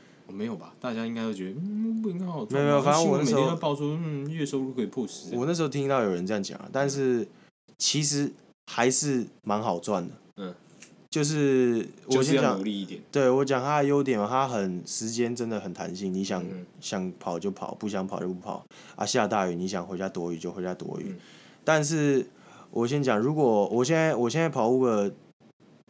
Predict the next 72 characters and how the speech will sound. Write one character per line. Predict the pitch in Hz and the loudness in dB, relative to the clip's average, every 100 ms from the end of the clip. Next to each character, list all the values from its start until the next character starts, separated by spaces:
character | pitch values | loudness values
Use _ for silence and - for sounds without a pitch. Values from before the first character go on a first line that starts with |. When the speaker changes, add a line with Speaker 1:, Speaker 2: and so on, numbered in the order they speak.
| _ _ _ | _ _ _
Speaker 2:
基 | - 180 180 | 0 2 4
本 | 147 95 | 2 2
的 | 95 | 0
作 | 135 110 | 2 2
息 | 98 - 62 | 2 -4 -8
啊， | - - - | -12 -14 -12
Speaker 1:
嗯。 | 196 - | -12 -4
Speaker 2:
就 | 127 | -2
是 | 131 117 | 0 0
如 | 135 | 0
果 | 160 139 98 - - | 4 4 2 0 -10
是 | - - | -6 0
正 | 147 107 | 2 0
常 | 98 92 | -2 -4
情 | 95 | -6
况 | 104 95 | -6 -4
下 | 98 | -2
的 | 85 | -2
话， | 98 | 0
我 | 90 101 | 0 -2
基 | 120 | 0
本 | 117 | 0
作 | 95 98 | 0 -2
息 | 92 | -4
就 | 92 | -4
是 | 95 92 | -4 -6
这， | - - | -8 -6
八 | - 113 | 0 2
点 | 95 | 2
半 | 98 | 0
起 | 92 - | -2 -8
来， | - - - | -12 -20 -10
Speaker 1:
嗯。 | 104 | 0
Speaker 2:
因 | |
为 | 131 | 2
他 | 131 123 | 4 4
八 | 123 | 4
点 | 113 92 | 2 2
半， | 104 104 - - - | 0 -2 -6 -20 -8
Kevin | - 127 104 80 - | 2 4 2 -4 0
八 | 117 | 2
点 | 107 | 4
半 | 95 95 | 2 0
要 | 87 | -2
上 | - 90 | -4 -4
班， | 85 82 - | -4 -8 -12
Speaker 1:
嗯 | 107 95 | -16 -12
哼。 | 98 | -2
Speaker 2:
所 | 131 | 2
以 | |
我 | 123 | 2
就 | |
跟 | 117 | 2
他 | 107 | 2
一 | 107 | 0
起 | - | -2
起 | 92 - | -6 -6
来。 | - - - - - | -10 -14 -20 -20 -6
然 | 107 | 0
后 | 113 | 4
他 | 123 | 4
去 | 127 | 2
上 | 127 113 | 2 4
班 | 110 101 | 2 2
以 | |
后， | 95 101 | 0 0
我 | 92 85 | 0 0
就 | 95 95 92 - - | 0 2 0 -4 -14
开 | - 101 | -8 -6
始 | 92 | -6
跑。 | 90 - - - | -8 -10 -14 -18
Speaker 1:
嗯。 | 101 | -16